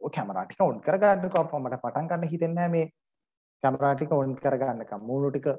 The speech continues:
බලන්න නැතු කොහොමද පන්තියක් කරගෙන යන්නේ? හැමදාම කියනවා. හැමදාම ඔෆ් කරන් ඉන්න. අනේ මන්ද ඔය මූණ පෙන්වන්න ඔය තරම් අමාරු මොකද කියන්නේ. අ, රයිට්. මම මේක අහනවා සමන්දි. සමාධි මයික් එක ඔන් කරන්න සමන්දි.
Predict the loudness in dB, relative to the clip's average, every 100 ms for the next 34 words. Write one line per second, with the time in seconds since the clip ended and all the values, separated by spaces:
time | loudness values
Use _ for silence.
0 | -4 0 0 0 -2 -6 -8 -6 -6 -4
1 | -4 -2 -4 -4 -6 _ _ _ _ -6
2 | -2 2 4 4 2 0 -4 2 0 0
3 | -10 -8 -4 -2 0 0 -2 -4 -8 -8
4 | -14 -20 _ -10 -6 -6 -6 -6 -4 -4
5 | -4 -10 -10 -10 -10 -6 -6 -4 -6 -6
6 | -8 -6 -8 -8 -10 -14 -16 -20 _ _
7 | _ _ _ _ -14 -14 -14 -20 _ _
8 | _ 0 4 6 4 0 -10 _ _ _
9 | _ _ _ _ _ _ _ -2 4 6
10 | 4 -4 0 0 4 2 2 4 6 6
11 | 4 4 2 2 0 -4 -8 -6 -2 2
12 | 2 2 -2 -2 -2 -4 -4 0 0 0
13 | -2 -4 -6 -6 -2 -2 -2 -2 -2 0
14 | -2